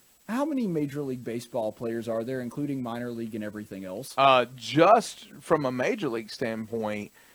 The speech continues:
Speaker 2: uh, and guys that are close to the bigs, you're looking at over a thousand players.
Speaker 1: Easily.
Speaker 2: So.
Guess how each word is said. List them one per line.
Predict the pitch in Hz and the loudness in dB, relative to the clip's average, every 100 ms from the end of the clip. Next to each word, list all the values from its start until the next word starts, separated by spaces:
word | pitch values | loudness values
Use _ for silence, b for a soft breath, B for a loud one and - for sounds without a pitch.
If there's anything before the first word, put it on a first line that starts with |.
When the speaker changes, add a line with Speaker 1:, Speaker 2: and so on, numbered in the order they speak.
| b - | b -2
Speaker 2:
uh, | 120 120 - | 2 2 2
and | 135 127 | -2 2
guys | 127 143 147 127 | 4 4 2 2
that | 131 | 0
are | 113 | 0
close | - - 147 208 - | -4 4 6 6 4
to | - | -4
the | 113 | -4
bigs, | 104 104 104 | -2 -4 -2
you're | 120 | -2
looking | 127 120 117 | -2 -2 -2
at | |
over | 104 92 | -2 -4
a | |
thousand | 127 120 98 78 | -6 -6 -8 -10
players. | 113 117 - - - - | -2 -2 -4 -14 -14 0
Speaker 1:
Easily. | 214 175 131 85 | 0 0 -4 -8
Speaker 2:
So. | - 107 - | -2 -2 -2